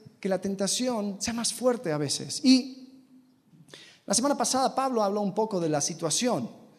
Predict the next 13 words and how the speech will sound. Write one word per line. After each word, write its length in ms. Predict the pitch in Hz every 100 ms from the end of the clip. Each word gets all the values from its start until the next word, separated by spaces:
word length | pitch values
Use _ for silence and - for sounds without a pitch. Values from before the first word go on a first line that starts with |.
| - - _
de 160 | - 180
estas 240 | 202 185
personas, 640 | - 165 - 208 196 147 135
¿no? 160 | 214
El 60 | 254
versículo 360 | 180 196 190
uno 680 | 185 226 240 247 247 - -
dice 300 | 165 214 214
que 120 | 196 190
él 80 |
está 220 | 202 - 196
hablando 520 | 185 202 214 214 233
a 360 | 202 254 277